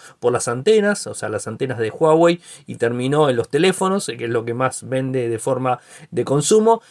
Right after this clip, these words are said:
y lo otro que vende son las antenas. Bueno, recuerden que también van a sacar las antenas de Estados Unidos,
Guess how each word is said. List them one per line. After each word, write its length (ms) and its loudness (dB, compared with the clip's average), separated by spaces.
y 140 -4
lo 120 6
otro 300 6
que 80 2
vende 240 0
son 120 -2
las 140 -2
antenas. 380 0
Bueno, 220 2
recuerden 420 0
que 80 -2
también 280 -4
van 140 0
a 60 -4
sacar 200 -4
las 160 -2
antenas 280 -4
de 80 -6
Estados 320 0
Unidos, 420 2